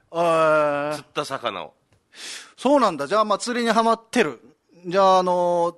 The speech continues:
Speaker 1: さばくことも。
Speaker 2: そう、はい。もう、もう、ある程度は知識はあります。もう、通常の魚、あの、ひし形っていうの、三角っていうの。
Speaker 1: これはなんでやろうと思ったんですか、きっかけは。
Speaker 2: うーん、だ、コロナでどこも出かけられないじゃん。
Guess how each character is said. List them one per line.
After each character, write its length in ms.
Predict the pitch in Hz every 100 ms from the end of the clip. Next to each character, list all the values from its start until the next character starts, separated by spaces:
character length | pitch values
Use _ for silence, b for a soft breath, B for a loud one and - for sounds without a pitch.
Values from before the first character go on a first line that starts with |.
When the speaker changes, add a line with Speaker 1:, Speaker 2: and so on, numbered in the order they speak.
| -
Speaker 1:
さ 160 | 220
ば 120 | 233 247
く 60 |
こ 140 | - 262
と 100 | 294
も。 400 | 339 311 190 b b b b -
Speaker 2:
そ 280 | - 214
う、 40 | 165
は 160 | 175
い。 100 | 113 131
も 320 | 170 147 107
う、 60 |
も 200 | 147 139
う、 80 | 135 -
あ 120 | 208
る 100 | 220
程 260 | 233 214
度 200 | 170 123
は 200 | 139 151
知 160 | - 190
識 220 | - 143
は 80 | 110
あ 20 |
り 60 | 92
ま 160 | 87
す。 100 | -
も 120 | 131 139
う、 40 | _
通 300 | - 254 277
常 200 | 240 233
の 120 | 214 196
魚、 420 | 196 170 147 139 127
あ 60 |
の、 320 | 127 113 101 _ _ _ _ _
ひ 120 | - 156
し 140 | 156
形 200 | 147 156
っ 100 | -
て 60 | 90
い 20 |
う 40 |
の、 60 | 82
三 220 | 131 135
角 140 | - -
っ 20 |
て 100 | -
い 40 | 73
う 40 |
の。 100 | 101 _ _
Speaker 1:
こ 160 | - 440
れ 60 |
は 100 | 311
な 180 | 180 240
ん 80 | 254
で 80 | 269
や 100 | 269
ろ 120 | 180
う 40 |
と 60 | 135
思 140 | 123
っ 20 |
た 160 | - 117
ん 60 | 104
で 40 |
す 80 | -
か、 80 | 190
き 140 | -
っ 20 |
か 140 | - 120
け 100 | 107
は。 140 | 95 b b b b b b b b b b _ _ _ 139
Speaker 2:
う 40 |
ー 520 | 143 147 143 139 139
ん、 20 |
だ、 120 | 160 175
コ 200 | 240 320
ロ 160 | 359
ナ 160 | 294 160
で 180 | 233 104
ど 100 | 165
こ 160 | 247
も 100 | 233
出 120 | 139 143
か 120 | 180
け 120 | 180
ら 100 | 160
れ 80 | 160
な 120 | 156
い 60 |
じ 60 |
ゃ 40 |
ん。 40 | 113